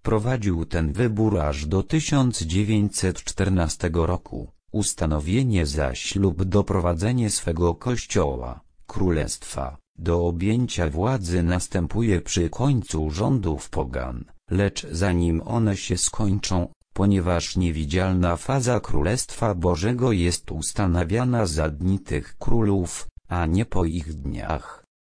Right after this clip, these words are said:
Tak więc nim w tysiąc dziewięćset czternastym roku wygasła dzierżawa władzy pogan,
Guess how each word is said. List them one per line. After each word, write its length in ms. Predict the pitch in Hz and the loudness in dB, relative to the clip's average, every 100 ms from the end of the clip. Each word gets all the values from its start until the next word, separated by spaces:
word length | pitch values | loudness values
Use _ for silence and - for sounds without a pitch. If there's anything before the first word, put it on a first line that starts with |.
| _ | _
Tak 280 | - 120 85 | -2 0 0
więc 500 | 76 85 80 - - | 0 2 2 0 0
nim 380 | 120 113 113 92 | 2 4 2 0
w 120 | - | -2
tysiąc 560 | 160 156 147 135 120 | -2 0 2 2 2
dziewięćset 840 | 85 80 104 110 104 98 98 90 - | -2 0 2 2 2 0 -2 -2 -4
czternastym 800 | - 95 95 78 73 - 80 76 | -4 0 2 0 -2 -4 -2 0
roku 440 | 87 131 - 87 | 0 0 -2 -2
wygasła 640 | 73 82 92 110 - 95 90 | -2 -2 -2 -2 -2 0 0
dzierżawa 680 | 87 78 71 80 71 87 87 | 0 0 0 -2 0 0 0
władzy 500 | 85 85 78 76 87 | -2 0 0 -2 -4
pogan, 600 | - 95 69 64 62 | 0 0 -2 -6 -8